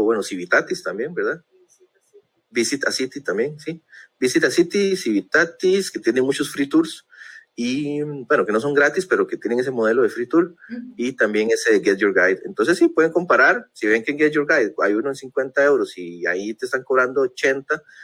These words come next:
Speaker 1: pues comparan qué incluyen y de dónde sale, y mejor lo pagan por la aplicación.
Speaker 2: Claro. Sí, porque me imagino que, digamos, en el caso de ustedes iban en temporada baja, entonces, eh, valía la pena arriesgarse e irse, aunque no, pero yo me imagino que si alguien va en temporada alta y está así como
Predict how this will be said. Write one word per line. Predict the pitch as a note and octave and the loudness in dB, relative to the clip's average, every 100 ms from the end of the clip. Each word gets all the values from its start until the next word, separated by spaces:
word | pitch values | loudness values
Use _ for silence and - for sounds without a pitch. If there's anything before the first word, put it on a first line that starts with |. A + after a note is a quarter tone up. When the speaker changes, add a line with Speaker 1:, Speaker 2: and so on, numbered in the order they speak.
| - _ | -20 _
Speaker 1:
pues | G#2 | -14
comparan | - G2 G#2 A#2+ A#2+ | -10 -4 -2 -2 -2
qué | |
incluyen | B2 - D3+ D3+ D#3 | -6 -2 -2 -2 -2
y | G#2+ | 2
de | F#2+ | 2
dónde | G2 B2 | 2 2
sale, | C3 D#3+ E4 - | 2 2 2 0
y | D#2+ | -4
mejor | - - - | -8 -6 -2
lo | G#2 | -2
pagan | - G#2+ G#2+ | 0 -2 -2
por | E2+ | -6
la | D2+ | -8
aplicación. | - - - D3+ D3 _ _ _ _ _ | -12 -18 -10 -10 -12 _ _ _ _ _
Speaker 2:
Claro. | B3 A3+ A3+ _ _ _ | -10 -10 -14 _ _ _
Sí, | E4 | -14
porque | A#3+ A3+ | -12 -12
me | G#3 | -12
imagino | G3+ A3+ A#3 | -12 -10 -10
que, | D4+ | -10
digamos, | C#4 C4 A#3+ | -10 -10 -10
en | G3 | -10
el | G3 | -10
caso | A3 C4+ | -10 -10
de | |
ustedes | C4+ C4+ C#4 C#4 | -10 -8 -8 -6
iban | A#3 B3 | -4 -2
en | A#3+ | -4
temporada | G#3 F#3+ E3+ F3+ | -8 -8 -8 -4
baja, | G#3 G#3+ D3+ _ _ | -4 -4 -6 _ _
entonces, | D#3 - F3 E3+ G3+ G3 - - _ _ _ - | -20 -12 -12 -6 -8 -8 -14 -20 _ _ _ -10
eh, | F#3 | -2
valía | F3+ F3+ F3+ | 0 2 0
la | G#3 | 0
pena | G#3 G#3 A3+ | 0 0 0
arriesgarse | F#3+ D#3+ E3+ F3 A3 | 2 2 2 -2 -4
e | G#3 | -6
irse, | G3+ - | -6 -8
aunque | G#3 F3+ | -10 -8
no, | E3+ E3 F3+ F#3+ - _ - - | -8 -6 -6 -8 -10 _ -14 -2
pero | G#3 | 0
yo | G3 | 2
me | G3+ | 2
imagino | A#3+ B3 B3+ | 2 2 0
que | C4 | 0
si | A#3+ | 0
alguien | A3+ A#3 A#3 | 2 4 4
va | A#3+ | 2
en | F#3+ | -2
temporada | - F3 - E3+ E3 G#3+ A#3 | -4 -8 -4 -2 -2 0 4
alta | B3 B3 B3+ C4 | 4 2 -4 -4
y | G3+ | -4
está | F#3+ G3 | -4 -6
así | G3 A#3 | -6 -6
como | A3+ G3 F3 E3 E3 | -8 -8 -4 -4 -6